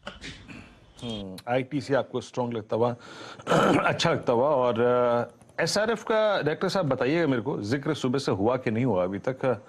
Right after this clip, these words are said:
मेरे ख्याल से नहीं हुआ, जहाँ तक मुझे याद है, नहीं हुआ, नहीं हुआ, नहीं हुआ। और एसआरएफ़ अच्छा करता हुआ।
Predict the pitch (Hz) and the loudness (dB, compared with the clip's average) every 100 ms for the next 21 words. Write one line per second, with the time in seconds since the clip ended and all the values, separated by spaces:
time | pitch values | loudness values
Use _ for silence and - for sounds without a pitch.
0 | - - - 147 156 151 135 147 104 110 | -20 -20 -4 -2 0 -2 0 -2 -2 -2
1 | 82 - 107 101 101 101 98 95 92 - | -4 -6 -6 -6 -4 -2 0 0 0 -2
2 | - - - - - - - - 123 104 | -8 -10 -20 -20 -20 -20 -10 0 2 2
3 | - - 80 50 - 60 69 - 117 113 | -2 -6 -6 -8 -10 -8 -4 0 2 4
4 | 104 - 139 - 185 175 120 - 143 107 | 2 2 0 2 0 2 0 0 -2 -2
5 | - - - | -4 -6 -8